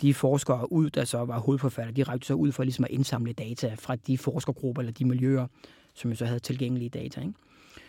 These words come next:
Så det første arbejde, eller min første relation til I P C C, der var det mere sådan som, som dataleverandør, kan man sige, ikke? Øhm, og så være med til at læse nogle kapitler igennem, og være med til at, at vurdere på dem. Anden gang, der var jeg hovedforfatter, og der tager man en lidt mere aktiv rolle.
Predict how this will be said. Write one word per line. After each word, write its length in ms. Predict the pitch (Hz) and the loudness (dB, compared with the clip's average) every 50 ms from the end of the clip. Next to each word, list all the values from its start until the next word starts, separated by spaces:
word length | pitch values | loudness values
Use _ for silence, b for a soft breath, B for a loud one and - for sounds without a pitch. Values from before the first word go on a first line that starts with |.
| b b b | b b b
Så 160 | - - 139 | 0 2 2
det 100 | 135 131 | 4 6
første 440 | 170 185 196 - - 175 143 117 107 - _ | 8 8 6 6 6 4 4 4 2 -4 _
arbejde, 300 | - 143 156 151 147 143 | -2 0 2 2 2 0
eller 120 | 135 135 123 | 0 0 0
min 120 | 127 - | -2 0
første 280 | - - 147 147 - 135 | 0 0 0 0 0 0
relation 320 | 127 127 - 151 156 151 | 0 0 0 0 0 0
til 120 | - - 143 | 0 -2 -4
I 20 | |
P 80 | 135 131 | -4 -4
C 80 | 117 | -4
C, 240 | 120 - 139 139 139 | -2 0 0 0 2
der 80 | - 143 | 2 0
var 80 | 139 | 0
det 100 | 135 123 | 0 0
mere 220 | 127 131 131 135 131 | 0 0 0 0 2
sådan 180 | - 131 127 | 0 0 0
som, 160 | - 120 117 | 0 -4 -4
som 180 | 113 - 120 113 | -4 -4 -6 -6
dataleverandør, 1040 | - - 117 127 139 - 151 127 120 117 123 120 156 131 117 - 123 120 113 - - - | -6 -4 -2 0 2 4 4 2 4 2 0 0 -2 -4 -4 -4 -4 -6 -6 -6 -8 -10
kan 140 | - - | -8 -8
man 140 | 87 90 - | -6 -6 -8
sige, 220 | - - - - 123 | -8 -8 -8 -6 -6
ikke? 300 | 135 - - - - - | -6 -8 -8 -8 -8 -8
Øhm, 220 | - - - - | -8 -10 -10 -8
og 80 | - 127 | -6 -4
så 100 | 131 123 | -4 -4
være 80 | 120 | -2
med 120 | 123 123 123 | -2 -4 -2
til 100 | - 135 | -2 -2
at 80 | 123 | -2
læse 200 | 120 117 117 - | -2 -4 -6 -4
nogle 160 | - 117 117 | -6 -6 -8
kapitler 320 | - - - 139 131 143 127 | -8 -8 -8 -6 -4 -4 -2
igennem, 300 | 123 147 165 175 170 151 | 0 0 2 4 4 4
og 140 | 127 120 117 | 2 2 0
være 80 | 120 | -2
med 120 | 117 117 113 | -2 -4 -4
til 120 | - 131 | -4 -4
at, 180 | 120 117 110 107 - b b b b b b b b b - | -4 -6 -6 -10 -14 b b b b b b b b b 2
at 80 | 143 | 4
vurdere 280 | 135 135 147 143 139 131 | 6 6 8 8 6 6
på 80 | 123 127 | 4 0
dem. 220 | 185 165 165 - - _ _ b b b b b b b b b b b b b b b | -2 -2 -6 -8 -10 _ _ b b b b b b b b b b b b b b b
Anden 240 | - 151 160 190 190 | 4 6 6 6 6
gang, 260 | 156 143 139 143 139 | 6 6 6 4 4
der 60 | 160 156 | 4 4
var 120 | 147 139 | 4 4
jeg 80 | 131 127 | 2 2
hovedforfatter, 540 | 113 143 151 147 151 127 - 120 120 120 | 4 2 2 2 2 -2 -2 -4 -6 -6
og 80 | 117 - | -6 -6
der 60 | 139 | -4
tager 180 | 139 - 160 160 | 0 2 2 4
man 300 | 156 139 131 120 - - | 4 4 2 0 -2 -2
en 80 | - 127 | -2 -2
lidt 160 | 120 127 - | 0 0 2
mere 320 | 131 127 127 120 120 - | 2 2 2 0 0 0
aktiv 320 | - 147 - - - 143 131 | 0 0 2 4 4 4 4
rolle. 320 | 127 151 127 156 190 196 | 4 4 2 2 2 0